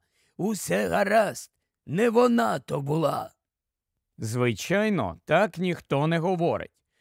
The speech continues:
Але саме так зазвичай висловлювалися бобри, коли їх щось дуже хвилювало. І коли я кажу «зазвичай», я, звісно, маю на увазі бобрів у Нарнії, бо по наш бік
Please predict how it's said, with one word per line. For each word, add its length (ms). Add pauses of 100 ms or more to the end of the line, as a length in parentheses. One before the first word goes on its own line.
(220)
Але 440
саме 460
так 360
зазвичай 680
висловлювалися 1000
бобри, 500
коли 300
їх 160
щось 340
дуже 320
хвилювало. 760 (380)
І 180
коли 380
я 200
кажу 560 (260)
«зазвичай», 920 (320)
я, 320
звісно, 540
маю 280
на 140
увазі 420
бобрів 500
у 180
Нарнії, 640 (300)
бо 520
по 160
наш 420
бік 520